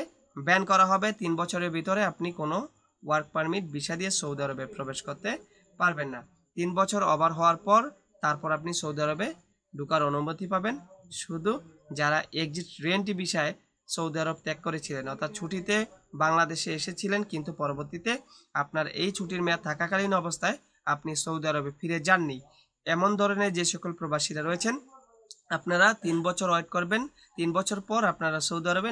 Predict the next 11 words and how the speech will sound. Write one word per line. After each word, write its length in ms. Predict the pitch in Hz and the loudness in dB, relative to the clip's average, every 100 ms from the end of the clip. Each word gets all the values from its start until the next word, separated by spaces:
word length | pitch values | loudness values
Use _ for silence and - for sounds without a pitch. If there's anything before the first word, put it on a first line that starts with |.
| 285 | -2
নতুন 200 | 165 170 165 | -2 -6 -4
কোনো 140 | 156 135 | -4 -4
ভিসা 200 | 131 147 143 | -6 -6 0
দিয়ে 140 | 214 - - - - | -2 -2 -14 -20 -8
ঢুকতে 260 | 165 - 185 | -8 -4 2
পারবেন, 280 | 165 156 240 285 - | 2 2 -2 -4 -4
কিন্তু 300 | 170 170 233 339 - _ _ 180 | -4 0 0 0 -20 _ _ -4
তিন 100 | 180 | 2
বছর 220 | 208 214 220 196 | 2 2 2 2
ব্যতীত 340 | 202 196 160 131 113 - _ | 0 -2 -4 -6 -6 -20 _
তিন 120 | 165 | -2